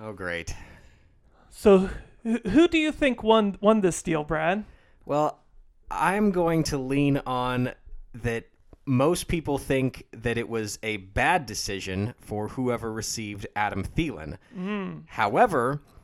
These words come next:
Speaker 1: I'm waiting for your results, and I have some things to say about what I am expecting. Maybe I won't even have to, 'cause maybe I'm wrong, but I think people would prefer to have more players than less,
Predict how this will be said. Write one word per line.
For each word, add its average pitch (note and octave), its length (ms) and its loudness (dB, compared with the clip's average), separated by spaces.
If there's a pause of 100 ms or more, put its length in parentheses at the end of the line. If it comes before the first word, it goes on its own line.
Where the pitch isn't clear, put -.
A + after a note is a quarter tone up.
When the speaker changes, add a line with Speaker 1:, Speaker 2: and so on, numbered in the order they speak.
(540)
Speaker 1:
I'm B2 300 0
waiting C#3 320 2
for - 120 -6
your A#2 140 -4
results, E3+ 640 0
and C3+ 560 2
I D3 220 0
have C3 380 -2
some A#2 200 -4
things A2 360 -4
to G2+ 60 -10
say G#2 400 -4
about G2 440 -4
what F#2+ 180 -6
I F#2 160 -4
am F#2 140 -6
expecting. - 760 -10
Maybe B2 300 -6
I C#3 60 -4
won't C#3+ 200 -2
even C#3+ 160 -4
have G3 220 -2
to, C#3+ 220 -2
'cause A#2+ 340 -6
maybe A#2+ 220 -2
I'm B2+ 120 0
wrong, G2 300 -2
but G2+ 300 -4 (540)
I G#2+ 140 -2
think A2+ 400 -4
people A#2+ 300 -6
would A2 260 -4
prefer B2 480 0
to A#2 100 0
have G#2+ 380 -2
more B2 240 2
players A2+ 460 -4
than G2+ 220 -4
less, C#3 380 -2